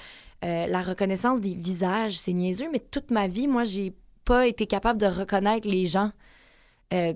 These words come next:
puis je sais que c'est, tu sais, il y a des gens qui ont, ça, ça peut être à plusieurs échelles, là, mais j'ai réalisé récemment que c'était un truc qui venait avec la douance, c'est de pas être capable de, d'identifier des visages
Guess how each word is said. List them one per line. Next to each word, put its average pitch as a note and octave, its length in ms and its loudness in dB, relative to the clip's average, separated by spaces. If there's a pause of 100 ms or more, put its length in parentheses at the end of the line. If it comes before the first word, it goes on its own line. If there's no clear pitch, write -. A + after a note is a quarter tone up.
puis - 160 -8
je D3+ 60 -4
sais G#3+ 160 0
que - 40 -4
c'est, D#3+ 220 -2 (140)
tu - 80 2
sais, G3+ 80 4
il E3 320 -8
y E3 80 -2
a D#3+ 60 -2
des E3 180 -4
gens F#3+ 180 -2
qui F#3+ 80 -6
ont, F#3 100 -4
ça, - 380 -14 (100)
ça - 140 -10
peut F3+ 140 -2
être F3+ 80 2
à F3 40 -2
plusieurs F3+ 360 -2
échelles, C#4+ 320 0
là, D4+ 80 0
mais G#3+ 160 2
j'ai F3 120 -4
réalisé E3+ 400 -4
récemment G3+ 460 -4
que - 80 -8
c'était G3+ 300 -6 (160)
un F3+ 100 -2
truc G#3+ 220 -6
qui - 120 -12
venait F#3 140 -4
avec G3 220 -2
la F3+ 100 -2
douance, F#3 440 -4
c'est - 160 -6
de F#3 100 -2
pas A3 220 4
être A#3 100 -8
capable G#3+ 420 0
de, F#3+ 160 0 (520)
d'identifier G3+ 640 0
des G#3 100 0
visages F#3+ 720 0